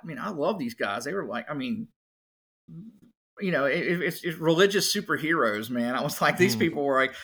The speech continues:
Speaker 1: you know, the books I read all the time. So, you know, I got to talk with, with, uh, Joe Horn, and, and, uh, we, we became friends, man. And it ca-, he, we became genuine friends over time. And it was really a great thing. And I get, became friends with all the people at Skywatch.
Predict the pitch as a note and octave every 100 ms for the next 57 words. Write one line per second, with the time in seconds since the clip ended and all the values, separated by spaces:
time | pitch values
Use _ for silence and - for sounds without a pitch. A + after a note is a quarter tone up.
0 | - F#3+ E3+ C3 F#3+ F#3+ D#3 D#3+ E3 D#3
1 | C#3 - G#3+ C4+ A#3+ D#3 F#3 D3 - -
2 | _ - F#3+ F3+ F3+ E3+ - F3 E3+ F3+
3 | - _ - D3+ D3+ D3 C#3+ - D#3+ D#3+
4 | E3 E3 G3 E3+ B2 - _ _ _ -
5 | E3 E3 E3 E3 E3 G#3 G3 G#3 G3+ A3
6 | G#3+ G3+ - A3+ B3 B2 A3+ A3+ A#2+ B2+
7 | E3+ D3+ C3 B2+ _ F3 D#3+ D#3+ F3 F3+
8 | G3+ A3 G#3+ D3+ D3+ D#3+ E3+ F#3 B3 A#3+
9 | D3+ A#2+ C#3 A#2+ A#2 B2 - C#3 C#3+ F#3
10 | C#3 - - C#3+ E3 - D3+ F#3 E3 C#3
11 | C3+ - D#3+ D3+ D#3+ D#3 D#3 C#3 D3+ D#3
12 | D#3 - C3+ C3 C3+